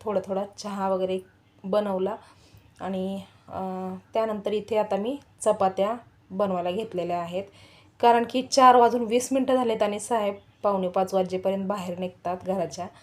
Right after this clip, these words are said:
त्यामुळं ना, अं, म्हणजे घाई गडबड झाली होती, कारण की वाटत होतं कधी म्हणजे थोडासा उशीर वगैरे होतोय की काय, कारण की सव्वा चारपर्यंत माझं सगळं हे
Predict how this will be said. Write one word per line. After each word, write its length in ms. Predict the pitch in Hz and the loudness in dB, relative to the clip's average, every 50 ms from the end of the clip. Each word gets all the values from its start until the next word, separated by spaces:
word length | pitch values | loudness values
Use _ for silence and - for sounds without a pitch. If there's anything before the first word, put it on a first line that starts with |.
| - - - - - - - - _ _ _ _ _ _ _ _ _ _ _ _ - | -20 -20 -20 -20 -20 -20 -20 -20 _ _ _ _ _ _ _ _ _ _ _ _ 6
त्यामुळं 340 | 262 277 294 302 294 269 247 | 6 8 8 8 8 8 8
ना, 140 | 240 262 277 | 8 6 6
अं, 240 | - - 202 214 220 | 4 2 2 0 2
म्हणजे 580 | 233 240 226 247 240 240 240 233 233 233 233 - - - - - | 2 4 8 10 12 12 12 12 12 8 6 0 -10 -20 -16 -12
घाई 280 | 208 202 247 247 254 247 | -8 -6 -2 0 2 2
गडबड 300 | 208 233 220 214 220 220 | 2 4 4 4 4 4
झाली 240 | 226 247 226 208 208 | 4 4 2 2 0
होती, 300 | 208 196 202 208 208 220 | 0 -2 -2 -4 -4 -4
कारण 280 | 220 - 196 196 196 | -2 -2 0 0 -2
की 420 | 196 - - 202 202 208 208 196 - 190 | -2 -4 -6 -6 -4 -4 -2 -2 0 6
वाटत 260 | 220 226 220 220 214 226 | 8 10 10 10 8 2
होतं 200 | 226 - 220 220 | 2 2 0 0
कधी 300 | - 220 202 180 170 160 | 0 0 -2 -2 -2 -4
म्हणजे 480 | 185 196 202 196 196 196 190 185 185 185 | -4 -4 -2 -2 0 0 0 0 -2 -2
थोडासा 320 | - 202 196 196 - 190 190 | -4 -6 -4 -2 0 0 0
उशीर 380 | 190 190 196 - - 190 185 | 0 -2 -4 -4 -6 -4 -2
वगैरे 320 | 185 180 185 180 185 190 196 | -2 0 0 0 0 0 -2
होतोय 480 | 185 202 190 185 185 - - 180 175 | -2 -2 -2 -2 -4 -4 -4 -4 -4
की 160 | 170 175 190 185 | -4 -6 -8 -6
काय, 260 | 185 185 170 170 - - - - - - - - - - - - - - - - - | -4 -4 -4 -4 -4 -8 -16 -20 -20 -20 -20 -20 -20 -20 -20 -20 -20 -20 -20 -2 4
कारण 300 | 190 185 185 185 185 190 185 | 4 6 6 6 2 0 -2
की 320 | - 202 196 196 202 208 202 | -4 -4 -2 -2 0 0 2
सव्वा 300 | - - 277 262 269 262 | 6 10 12 12 12 12
चारपर्यंत 520 | 269 285 254 247 262 269 262 254 254 240 240 | 12 10 8 8 10 8 6 6 6 4 4
माझं 200 | 269 269 - 226 | 4 4 4 4
सगळं 520 | - 262 240 202 226 220 220 220 214 208 | 2 2 2 4 6 6 8 8 8 8
हे 340 | 185 190 214 214 208 208 208 | 6 6 4 2 2 2 -2